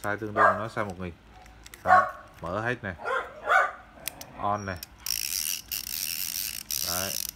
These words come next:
Rồi. Chế độ, ờ, khóa một chiều này. Đấy, chế độ nhả,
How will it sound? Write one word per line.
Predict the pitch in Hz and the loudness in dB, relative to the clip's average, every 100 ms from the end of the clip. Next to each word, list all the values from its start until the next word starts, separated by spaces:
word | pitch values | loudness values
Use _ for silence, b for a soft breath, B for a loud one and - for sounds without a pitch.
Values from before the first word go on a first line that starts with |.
| - - - - - - - - - - - - - - 90 | -12 -20 -20 -20 -20 -20 -20 -20 -20 -20 -20 -20 -16 -12 -6
Rồi. | 87 82 - - - - - - - | -6 -6 -12 -20 -16 -8 -6 -4 -2
Chế | 107 | 0
độ, | 104 - 90 | 2 2 2
ờ, | 87 - | 2 2
khóa | 110 | 4
một | 113 - | 2 0
chiều | 95 90 | -2 -4
này. | 87 - - - - 87 | -4 -6 -8 -14 -12 -8
Đấy, | 90 92 - - | -8 -6 -8 -6
chế | 104 | -6
độ | 82 | -6
nhả, | 85 | -6